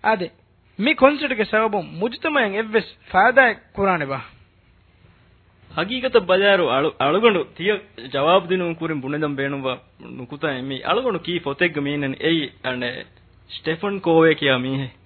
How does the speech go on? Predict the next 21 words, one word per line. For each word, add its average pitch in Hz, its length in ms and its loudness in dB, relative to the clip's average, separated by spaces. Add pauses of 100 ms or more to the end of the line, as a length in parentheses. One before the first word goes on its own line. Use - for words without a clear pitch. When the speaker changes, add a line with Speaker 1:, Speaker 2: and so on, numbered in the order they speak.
(220)
Speaker 2:
ඒනගේ 156 440 2
වර 143 160 2
මෂ්හූර් 143 360 -2
ෆොතෙන් 147 340 -2
ඔන්නාන 143 320 0
එයි 139 320 -4 (420)
Seven 180 300 2
Habits 175 380 0
of 156 140 -2 (260)
Highly 156 340 -2
Effective 143 460 -8 (480)
Families 131 500 -4
කියා 117 240 -10
ෆොතේ. - 300 -18 (400)
ඒක 233 200 4
බුණෙ 190 280 2
ෆින්නනි 160 480 -6 (960)
බොකේ 202 460 0 (100)
හූණු 269 380 -2
පෙන්ගෙච් 208 400 -2
එක 202 100 -2